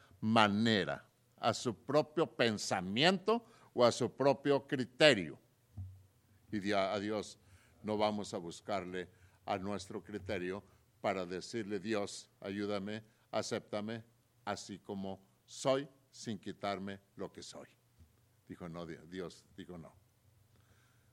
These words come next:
Dijo Dios, "No. Yo te quito tu carga,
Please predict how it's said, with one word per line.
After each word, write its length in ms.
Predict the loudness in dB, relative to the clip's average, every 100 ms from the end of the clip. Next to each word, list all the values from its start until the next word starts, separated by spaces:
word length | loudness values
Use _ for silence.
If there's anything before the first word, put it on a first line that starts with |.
| _ _ -12
Dijo 480 | -10 -6 -6 -6 -12 -10
Dios, 400 | -6 -6 -8 -16 _
"No. 280 | -4 -4 -4 _ _ _ _ _ _ _ _ _ _ _ -20 _ _ _ _ _ _
Yo 200 | -4 -2
te 160 | -2 -6
quito 340 | -4 -6 -4
tu 220 | -4 -6 -2
carga, 440 | 0 0 -2 -8